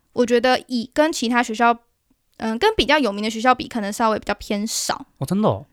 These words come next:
Speaker 1: 对。
Speaker 2: 还是台湾人比较多？
Speaker 1: 台湾人其实还蛮多的，我们学校意外的。
Speaker 2: 嗯。对。
Speaker 1: 对。
Speaker 2: 那比如说还有其他哪些国家的人啊？
Speaker 1: 嗯，好像有，嗯，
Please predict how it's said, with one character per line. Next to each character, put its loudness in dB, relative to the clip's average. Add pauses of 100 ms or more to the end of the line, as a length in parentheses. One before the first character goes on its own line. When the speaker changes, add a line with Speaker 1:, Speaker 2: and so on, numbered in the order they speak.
(160)
Speaker 1:
对。 -2 (380)
Speaker 2:
还 -2
是 -2
台 0
湾 2
人 -4
比 -12
较 -4
多？ -4 (220)
Speaker 1:
台 6
湾 10
人 4
其 -2
实 -4
还 2
蛮 2
多 4
的， -2
我 -4
们 4
学 0
校 0
意 -2
外 2
的。 -10
Speaker 2:
嗯。 -10 (180)
对。 -2 (440)
Speaker 1:
对。 -12 (300)
Speaker 2:
那 -4
比 -6
如 -4
说 -4
还 0
有 -2
其 -8
他 -4
哪 -4
些 -2
国 -2
家 0
的 0
人 -10
啊？ -16
Speaker 1:
嗯， 4 (360)
好 4
像 0
有， 2 (520)
嗯， -2